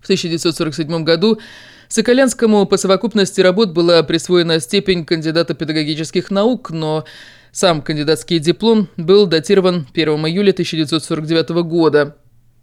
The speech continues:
В тысяча девятьсот сорок восьмом году после долгих хлопот ему восстанавливают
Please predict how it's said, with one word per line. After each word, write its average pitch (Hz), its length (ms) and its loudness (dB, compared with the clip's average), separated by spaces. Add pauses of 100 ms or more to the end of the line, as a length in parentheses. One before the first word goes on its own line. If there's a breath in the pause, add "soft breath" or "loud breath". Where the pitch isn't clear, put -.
В - 40 -20
тысяча 226 200 -2
девятьсот 202 240 -2
сорок 202 220 0
восьмом 196 420 2
году 160 320 2
после 175 320 0
долгих 156 460 2
хлопот 185 480 0
ему 156 200 -2
восстанавливают 156 920 -2